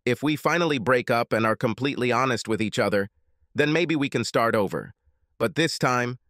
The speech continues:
before I get into a relationship with her, we have to set certain ground rules about what each of us can and what we cannot do. The first step in this direction would be to end the divorce so we can start over. Maybe after the divorce is final, we could talk and move on."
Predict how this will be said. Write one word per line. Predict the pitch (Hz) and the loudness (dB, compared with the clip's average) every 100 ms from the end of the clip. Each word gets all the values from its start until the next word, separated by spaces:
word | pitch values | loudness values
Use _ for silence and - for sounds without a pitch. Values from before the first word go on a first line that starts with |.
| - | -6
before | 127 110 160 151 | -4 0 2 4
I | 131 | 2
get | 117 120 | 2 2
into | 117 117 | 2 2
a | 104 | 2
relationship | 101 110 110 104 92 101 - | 2 0 -2 -4 -4 -4 -2
with | 90 | -2
her, | 92 92 _ _ _ _ - | -2 -4 _ _ _ _ -6
we | 117 131 | -2 0
have | 156 170 | 0 0
to | 165 | -4
set | 143 156 139 | 0 0 -2
certain | - 160 160 143 143 | 0 0 0 0 -2
ground | 110 131 131 120 | 0 2 0 0
rules | 110 127 98 82 | 0 2 0 0
about | 107 110 98 | 0 0 2
what | 113 - | 0 0
each | 165 - | -4 -2
of | - | -2
us | 117 - | -2 -2
can | 139 120 123 127 - - | -2 0 -2 -6 -14 -6
and | 117 117 | -2 0
what | 120 110 | 0 0
we | 120 | -2
cannot | 127 107 107 175 | 0 0 0 0
do. | 107 69 - _ _ _ _ _ - | -2 -2 -8 _ _ _ _ _ -2
The | 123 | -2
first | - 165 180 - | 2 0 2 -2
step | - 135 - | -2 -2 -2
in | - 127 | -2 0
this | 123 131 - | 0 0 0
direction | 123 113 104 - 85 78 _ | 0 0 0 -4 -4 -6 _
would | - 117 | -4 -2
be | 123 | -2
to | 117 120 | -2 -2
end | 123 143 | 0 0
the | 139 | 0
divorce | 123 98 123 101 90 | 0 0 2 2 0
so | - 104 | -2 -2
we | 110 | -2
can | 107 98 | -4 -4
start | 120 107 104 | 0 2 2
over. | 92 71 65 - _ _ _ _ - | 0 -2 -10 -12 _ _ _ _ -2
Maybe | 135 160 151 | 0 2 2
after | 123 127 - | 2 0 0
the | 113 107 | 0 0
divorce | 101 123 117 | 2 2 2
is | 110 | -2
final, | - 131 123 110 110 | -2 0 2 0 0
we | 110 | -2
could | - 107 | -2 -2
talk | 143 117 - | 0 0 0
and | 101 | 0
move | 104 92 | 0 0
on." | 92 69 - | 0 -2 -10